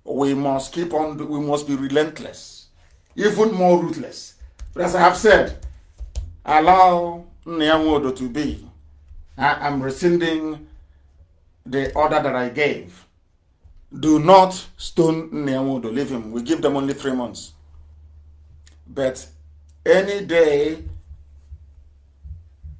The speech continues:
there is a Fulani inv-, in fact, they are doing it already. They are taking over. They are invading everywhere.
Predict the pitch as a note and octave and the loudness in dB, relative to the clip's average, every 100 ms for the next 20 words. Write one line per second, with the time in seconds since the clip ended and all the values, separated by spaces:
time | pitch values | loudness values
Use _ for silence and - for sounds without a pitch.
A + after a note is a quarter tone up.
0 | - - C#3+ C#3+ D3 C#3+ C3+ F3 F3+ D#3 | -14 0 4 4 2 -2 -2 0 2 2
1 | D#3+ C#3+ C#3 D#3 - D#3 E3+ C#3 B2 D3 | 2 -4 -6 -6 -6 -2 -2 -2 -4 -4
2 | E3 D3+ B2+ B2+ B2+ G#2+ G#2+ - D#3+ D3 | -4 -4 -6 -8 -10 -10 -12 -14 -12 -10
3 | D3+ C3+ C3 A#2+ A2 A2 A2+ C#3+ C#3 B2+ | -6 -6 -4 -6 -6 -6 -6 -4 -4 -4
4 | A#2+ A#2 G#2+ G2 | -8 -10 -12 -14